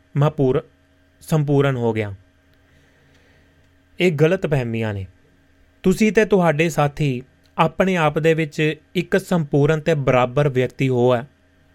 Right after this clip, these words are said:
ਵਿਅਕਤੀ ਹੈ ਤੇ ਪੁਨਰਤਾ ਅੰਦਰੋਂ ਮਿਲਣੀ ਹੁੰਦੀ ਹੈ। ਪਰ ਸਾਡੇ ਸੰਗੀ ਸਾਥੀ ਕੁਝ ਚੀਰਾਂ, ਜ਼ਖਮਾਂ ਤੇ ਕਾਲੇ ਧੱਬਿਆਂ ਨੂੰ ਠੀਕ ਕਰਨ ਦੇ ਸਹਿਯੋਗੀ ਬਣਦੇ ਨੇ।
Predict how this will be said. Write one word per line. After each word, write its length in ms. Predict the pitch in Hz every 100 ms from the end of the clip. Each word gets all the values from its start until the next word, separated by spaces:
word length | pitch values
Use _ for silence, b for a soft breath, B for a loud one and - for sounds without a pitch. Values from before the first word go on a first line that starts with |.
| _ _ -
ਵਿਅਕਤੀ 580 | 135 127 151 151 175 143
ਹੈ 200 | 110 101 _ _ _ _ _ b b b
ਤੇ 80 | 190
ਪੁਨਰਤਾ 800 | 185 185 180 185 185 190 190 185 _ _ _ _ -
ਅੰਦਰੋਂ 360 | 165 165 175 180
ਮਿਲਣੀ 380 | 151 147 156
ਹੁੰਦੀ 360 | 139 117 113 113
ਹੈ। 120 | 104 - _ _ _ b b b b b
ਪਰ 140 | 180
ਸਾਡੇ 380 | 175 165 165 202
ਸੰਗੀ 340 | 196 160 175 190
ਸਾਥੀ 340 | 185 175 185
ਕੁਝ 280 | 185 196 185
ਚੀਰਾਂ, 480 | - 156 156 160 160 _ _ _ _ _ _ _ _ _ _ _ _ _ - 131
ਜ਼ਖਮਾਂ 560 | 151 151 160 160 151 143 _
ਤੇ 60 | -
ਕਾਲੇ 380 | - 151 151 165
ਧੱਬਿਆਂ 420 | - 143 131 135
ਨੂੰ 140 | 151
ਠੀਕ 320 | 147 135 139
ਕਰਨ 320 | 143 139 135 135
ਦੇ 160 | 143
ਸਹਿਯੋਗੀ 540 | 135 131 120 123 120 123
ਬਣਦੇ 420 | 123 117 117 113
ਨੇ। 160 | 113